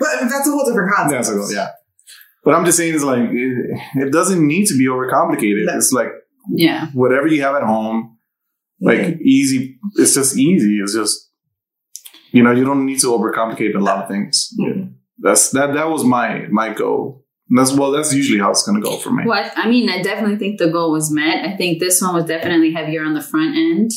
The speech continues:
Speaker 3: Um, the grapefruit, the pineapple, you know, you got that in the back, which
Speaker 2: Yeah.
Speaker 3: is great.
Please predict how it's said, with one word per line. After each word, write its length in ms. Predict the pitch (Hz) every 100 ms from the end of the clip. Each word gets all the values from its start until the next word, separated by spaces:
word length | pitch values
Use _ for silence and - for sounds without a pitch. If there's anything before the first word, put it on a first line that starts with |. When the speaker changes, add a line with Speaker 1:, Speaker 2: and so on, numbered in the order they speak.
| -
Speaker 3:
Um, 400 | 156 151 147 151
the 100 | 156
grapefruit, 600 | - 165 165 - 196 220 - _ _ _ _ _
the 100 | -
pineapple, 1000 | 160 170 160 160 160 165 156 151 165 160 - _
you 200 | - 165
know, 100 | 156
you 180 | 139 151
got 280 | 156 147 -
that 320 | 143 139 - - _ _ - 247 240 - _ _ _ _ _ _ 165
in 100 | 156
the 80 |
back, 340 | 127 - - - - -
which 180 | 165 -
Speaker 2:
Yeah. 60 |
Speaker 3:
is 60 | 156
great. 480 | - 139 - - -